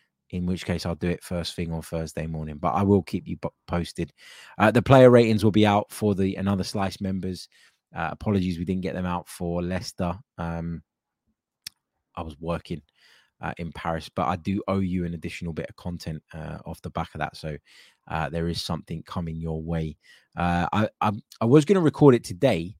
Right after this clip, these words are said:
Um, I wanted to do, um, what I'm gonna do is I'm gonna do, like, a comparison piece on, like, what Trossard brings us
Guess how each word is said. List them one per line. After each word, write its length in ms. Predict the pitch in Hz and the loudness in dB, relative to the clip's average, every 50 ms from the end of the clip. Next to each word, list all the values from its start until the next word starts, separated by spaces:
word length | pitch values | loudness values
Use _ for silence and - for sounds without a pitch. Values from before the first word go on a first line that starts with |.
| _ _ _ _ _ _ _ _ | _ _ _ _ _ _ _ _
Um, 380 | - - 92 95 92 92 95 98 - | -6 -4 -2 -2 -2 -2 -4 -6 -4
I 40 | 95 | 0
wanted 220 | 101 117 123 131 | 0 2 2 0
to 80 | - 151 | 0 0
do, 180 | 123 139 131 135 - | 2 4 4 2 2
um, 240 | 104 110 117 - - _ - | -4 -8 -8 -10 -12 _ -6
what 200 | 104 101 127 156 | -2 2 2 4
I'm 80 | 143 131 | 4 4
gonna 140 | 127 120 | 4 4
do 160 | 110 98 120 110 | 4 4 4 2
is 100 | 95 92 | 2 0
I'm 100 | 95 92 | 0 -2
gonna 140 | 98 95 | 0 0
do, 140 | 85 107 104 | 0 0 0
like, 180 | 95 90 - - | 0 0 -2 -4
a 60 | 95 | -8
comparison 640 | - - 95 85 - - 107 101 92 - - 87 80 | -4 -4 -4 -2 0 0 2 2 2 0 -4 -8 -8
piece 260 | - - 82 76 - | -8 -8 -8 -8 -6
on, 160 | 82 85 85 | -6 -6 -4
like, 160 | 82 80 78 - | -2 -4 -4 -4
what 260 | - 95 92 - - | -4 -6 -6 -6 -8
Trossard 500 | - - - 113 110 - - 101 92 90 | -6 -2 2 2 2 2 2 0 0 0
brings 320 | 80 - 92 87 85 82 82 | 0 -2 -2 -2 -4 -6 -8
us 300 | 80 82 - - - | -8 -10 -10 -14 -16